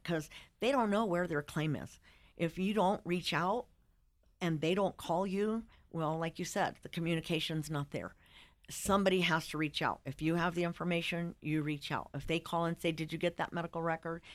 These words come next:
and you look in there and maybe you just didn't have time to see it, it maybe hasn't come through your workflow, but you can see it, that it's there. Uh, you can talk about it and talk about what's going on with them. So I guess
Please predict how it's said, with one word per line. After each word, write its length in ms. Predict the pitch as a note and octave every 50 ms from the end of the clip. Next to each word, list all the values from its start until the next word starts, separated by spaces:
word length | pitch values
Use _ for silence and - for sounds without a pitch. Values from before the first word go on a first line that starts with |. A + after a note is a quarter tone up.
| - - -
and 120 | D#3+ E3
you 120 | D#3 D#3+
look 220 | D3+ D#3 D3 - -
in 140 | D3+ F#3 F#3
there 340 | F3+ E3+ E3+ E3+ F3 F3 - - - - - - - -
and 200 | - E3+ D#3+ D#3+
maybe 200 | E3 D#3+ D#3+ E3
you 100 | E3+ D#3+
just 220 | D#3 E3 D#3 - -
didn't 180 | F3 D#3 D#3+
have 220 | D#3+ D3+ D3 D#3 -
time 440 | - - D#3+ D#3+ D#3 D#3 E3 D#3+ - - - _ _ _ _
to 100 | - C#3
see 320 | C#3 - - G3+ G#3 G3+
it, 300 | G3 G3 G3 - - - - _
it 180 | - E3+ - -
maybe 220 | E3+ D#3 D#3 E3
hasn't 340 | D#3+ D3+ D#3+ D3 D3+ - - - - - - - - _ _
come 180 | - F#3+ F3+ F3
through 160 | F3 E3+ D3
your 120 | D3 C#3
workflow, 540 | - D3+ F3+ G#3 - - - - G3+ F#3+ F#3+ F3
but 160 | F3 - -
you 120 | F3 D#3
can 180 | D#3 - D3 D3
see 220 | - - E3+ E3
it, 140 | D3 - - _ _ _ _ -
that 160 | D#3+ D#3 C3+
it's 180 | B2+ - - -
there. 360 | - D#3+ D#3 D#3 D#3+ F3 F#3 - - - - - - - - - _ - -
Uh, 140 | C#3+ C#3 C3
you 160 | C3+ D3 D3
can 300 | C#3+ - D3 C3+ - - _ _
talk 280 | - D#3+ C3+ - -
about 260 | - F#3 F3+ F3 F3+ F3+
it 160 | F3+ F3 - -
and 100 | C#3 -
talk 260 | - D#3+ D3+ - -
about 280 | E3 D#3 D3 D3 -
what's 180 | - D3+ D3 -
going 240 | - - D3 C#3+ C#3
on 160 | C#3+ D3 D#3
with 160 | E3 F3 -
them. 260 | - E3+ E3 E3 E3 - - - - - - - -
So 240 | - F#3+ E3 D#3 -
I 80 | -
guess 340 | F3+ E3 G3+ A3 A3 A3 -